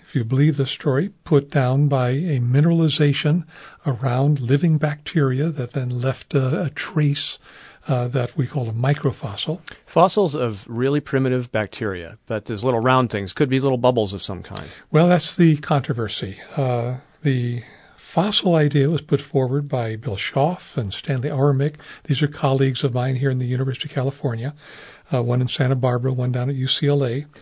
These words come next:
Speaker 1: Uh, but that's been challenged recently by, uh, Brazier and his group at Oxford University. And he says, "No, these aren't fossils. Uh, the simpler thing to believe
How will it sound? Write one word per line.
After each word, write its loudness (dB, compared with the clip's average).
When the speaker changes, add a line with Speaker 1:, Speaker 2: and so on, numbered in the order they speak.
Speaker 1:
Uh, 4
but 2
that's 2
been 2
challenged 0
recently 0
by, 0
uh, 0
Brazier 0
and -2
his 2
group -2
at -4
Oxford -2
University. -2
And 4
he 4
says, 4
"No, 6
these 4
aren't 2
fossils. -2
Uh, 2
the 2
simpler 4
thing 4
to 4
believe 2